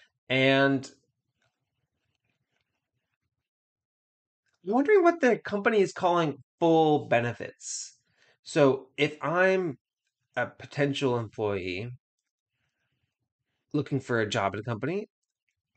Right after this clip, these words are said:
the benefits package is a significant portion of the compensation. It is a significant portion. For example, am I gonna be, have to spend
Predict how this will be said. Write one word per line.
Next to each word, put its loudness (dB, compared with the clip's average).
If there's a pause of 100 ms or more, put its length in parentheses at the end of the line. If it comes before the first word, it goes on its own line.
(340)
the -2
benefits 0
package -4
is -6
a 2
significant -2
portion 0
of -4
the -4
compensation. -4 (480)
It 0
is 2
a -4
significant -2
portion. -6 (400)
For -4
example, -6 (320)
am 6
I 4
gonna -2
be, -2
have -2
to -12
spend -6